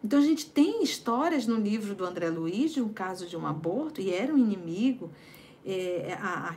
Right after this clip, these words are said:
ele se preparou pra gravidez e ela começou a pensar em aborto, começou a pensar em aborto, e ele pe-, dizia, "Não faça isso, me dê uma chance, é, é, eu vou precisar, não, não faça isso." Aquela conversa psíquica.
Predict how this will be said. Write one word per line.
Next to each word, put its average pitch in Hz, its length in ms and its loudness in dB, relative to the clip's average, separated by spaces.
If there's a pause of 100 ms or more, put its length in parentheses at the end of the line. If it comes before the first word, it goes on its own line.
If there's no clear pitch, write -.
ele 196 400 -2
se - 240 -6
preparou 269 680 2
pra 254 160 0
gravidez 214 680 0
e 311 60 2
ela 311 160 0
começou 320 320 -2
a 311 40 -4
pensar 339 320 -6
em 311 100 -6
aborto, 269 360 0
começou 254 300 0
a 277 40 -4
pensar 277 320 -2
em 262 100 4
aborto, 240 500 0
e 311 60 4
ele 311 120 0
pe-, - 160 -4
dizia, 269 640 2
"Não 269 140 4
faça 285 400 -8
isso, 269 540 0 (340)
me 262 80 6
dê 269 120 4
uma 302 220 0
chance, 277 800 2 (260)
é, - 500 -2
é, - 40 -4
eu 277 120 4
vou 330 160 2
precisar, 320 840 2
não, 320 140 0
não 349 180 0
faça 339 440 0
isso." 294 360 2
Aquela 349 300 4
conversa 359 600 2
psíquica. - 800 2